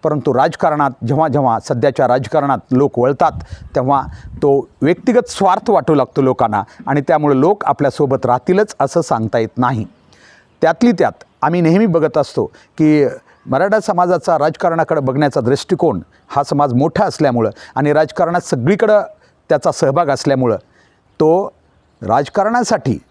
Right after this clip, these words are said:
मनोज जरांगे पाटील यांच्यासोबत राहील असं अजिबात वाटत नाही. त्यामुळं सगळ्यात महत्त्वाचा प्रश्न असा आहे की त्यांनी या येत्या निवडणुकामध्ये अशा प्रकारचं गणित मांडण्यापेक्षा पुन्हा एकदा जसं लोकसभेला त्यांनी सिद्ध करून दाखवलं,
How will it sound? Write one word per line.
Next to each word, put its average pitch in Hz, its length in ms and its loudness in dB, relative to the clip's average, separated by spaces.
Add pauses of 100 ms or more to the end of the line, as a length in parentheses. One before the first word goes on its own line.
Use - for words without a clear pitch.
(160)
मनोज 147 220 -2
जरांगे 139 300 0
पाटील 131 320 -2
यांच्यासोबत 123 640 -2
राहील 139 380 2 (180)
असं 135 240 0
अजिबात 107 440 -2
वाटत 104 360 -2
नाही. 85 180 -10 (800)
त्यामुळं 196 400 2 (440)
सगळ्यात 170 360 0
महत्त्वाचा 156 640 0 (360)
प्रश्न 160 280 0
असा 127 240 0
आहे 104 180 0
की - 380 -8
त्यांनी 151 320 0 (380)
या 147 100 2
येत्या 180 420 0
निवडणुकामध्ये 139 800 0 (420)
अशा 185 220 0
प्रकारचं 156 520 -2
गणित 139 260 2
मांडण्यापेक्षा 143 680 0 (600)
पुन्हा 160 240 0
एकदा 185 220 2
जसं 139 260 0
लोकसभेला 170 560 2
त्यांनी 147 240 0
सिद्ध 156 280 0
करून 135 240 -2
दाखवलं, 123 360 0